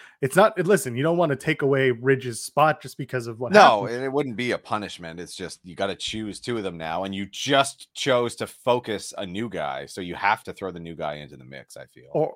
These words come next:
Speaker 1: or you put Ridge and Butch in the match, and it becomes
Speaker 2: Yeah.
Speaker 1: a pre-show match, and Sheamus is at ringside, and he's just there to support and get involved where he can. Uh,
Speaker 2: Which is
Speaker 1: that's
Speaker 2: such a
Speaker 1: the other
Speaker 2: shame,
Speaker 1: side of it.
Speaker 2: given, like, Sheamus had, like, some of the best matches during the no fans period. Like, it <laughs> feels like such a kick to the crotch to not be on this Mania,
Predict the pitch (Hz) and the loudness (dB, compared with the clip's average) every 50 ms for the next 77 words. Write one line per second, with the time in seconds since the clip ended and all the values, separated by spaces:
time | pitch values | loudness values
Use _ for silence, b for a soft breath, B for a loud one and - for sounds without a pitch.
0 | _ _ _ - 180 170 220 240 208 190 - - 196 160 160 135 123 147 190 226 | _ _ _ 4 8 8 8 10 8 6 6 6 4 4 4 0 4 6 6 6
1 | 226 156 143 - 156 143 139 123 143 139 131 - - 135 131 127 120 120 113 110 | 6 4 0 -2 -2 -2 -2 2 2 2 2 2 0 -2 -2 -2 -2 -2 -2 -2
2 | 123 160 - - - - 175 151 147 147 120 - - 120 107 90 76 - - - | -2 -4 -4 -8 -12 -6 -4 0 0 0 0 0 2 2 2 2 0 -4 -2 -2
3 | 202 214 - - 135 120 120 117 127 135 - 151 135 - 147 147 151 143 139 156 | -2 -2 0 -2 -2 -2 0 -2 -2 -2 -4 -4 -4 -2 0 0 0 -2 -4 -6
4 | 156 151 139 135 135 135 - - 131 127 147 160 151 120 143 139 127 - 135 - | -6 -4 -2 0 -2 0 0 0 2 2 2 0 0 -2 -4 -4 -4 -4 -6 -4
5 | - 143 127 123 123 123 - 131 - - 127 127 123 139 143 151 139 131 123 131 | -2 0 0 0 0 -2 -6 -8 -6 -2 0 0 0 0 0 -2 -6 -4 -2 -2
6 | 123 131 135 127 120 120 123 120 135 135 131 151 - 240 226 147 117 B B B | 0 0 0 0 0 0 0 0 -2 -2 -2 -2 -2 0 0 0 0 B B B
7 | B B B B B 143 131 123 - - 233 - - - 359 - - 214 - 220 | B B B B B 0 2 4 4 4 4 6 6 6 6 6 4 4 6 6
8 | 220 220 - - 175 180 165 175 156 - - 151 147 135 117 - - - 196 208 | 6 6 6 4 2 2 4 2 0 0 2 2 2 2 2 -2 -2 0 0 0
9 | 196 180 156 - - 151 147 147 143 143 131 123 107 - - 151 147 143 127 120 | 0 -2 -2 0 2 4 4 4 2 0 -2 -2 -2 0 0 0 0 0 -2 -4
10 | 110 - - 147 156 143 131 135 131 127 - 123 117 113 113 - - 98 87 82 | -6 -4 -4 -4 -2 0 2 2 2 2 -2 -4 -4 -4 -4 -4 -6 -8 -8 -8
11 | 90 104 101 98 95 95 92 87 87 92 92 - - 85 80 90 95 - - - | -6 -4 -4 -4 -4 -6 -8 -6 -4 -4 -6 -6 -6 -10 -10 -10 -12 -12 -10 -6
12 | 104 98 104 107 110 113 117 110 78 90 95 92 - 107 104 - - 139 120 120 | -6 -4 -4 -4 -4 -4 -6 -6 -6 -6 -6 -6 -6 -10 -12 -10 -8 -8 -8 -8
13 | 113 110 - 110 101 - - - 107 - - 113 - - - - - _ - 117 | -8 -10 -10 -10 -10 -10 -14 -14 -14 -12 -12 -14 -16 -14 -12 -12 -12 _ -10 -12
14 | 92 92 - - - 101 76 78 - - - - - 98 98 104 92 - _ - | -12 -12 -12 -10 -8 -8 -8 -8 -10 -10 -10 -10 -10 -10 -10 -10 -10 -12 _ -12
15 | 107 92 76 82 85 69 76 - - 90 69 65 67 62 - - | -10 -10 -10 -12 -14 -14 -16 -16 -14 -16 -16 -16 -16 -16 -16 -18